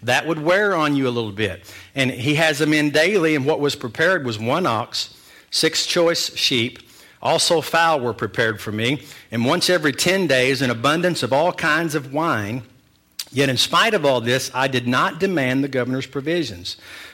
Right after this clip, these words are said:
because the bondage was heavy on this people. He says, "Remember me, my God, for good, according to all that I have done for this people." Now, this chapter is a chapter about finances.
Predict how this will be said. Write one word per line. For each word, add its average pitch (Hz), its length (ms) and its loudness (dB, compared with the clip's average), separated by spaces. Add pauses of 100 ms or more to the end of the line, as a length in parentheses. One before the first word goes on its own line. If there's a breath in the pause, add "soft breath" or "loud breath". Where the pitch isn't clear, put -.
because 120 320 -2
the 110 80 -2
bondage 139 540 0
was 120 280 -4
heavy 127 440 0
on 120 220 -4
this 123 180 -2
people. 131 420 -6 (720 soft breath)
He 113 120 -10
says, 127 220 -2
"Remember 143 480 2
me, 151 220 2
my 143 300 2
God, 123 480 0 (260 loud breath)
for 123 140 -6
good, 135 340 2
according 139 400 0
to 113 140 0
all 151 380 2
that 139 120 0
I 139 140 2
have 147 200 -4
done 123 360 0
for 117 180 -8
this 110 300 -4
people." - 480 -4 (840 loud breath)
Now, 147 220 2
this - 540 0 (120)
chapter 117 840 0
is 139 180 2
a 139 60 0
chapter 165 480 0
about 120 320 -2
finances. 101 800 -6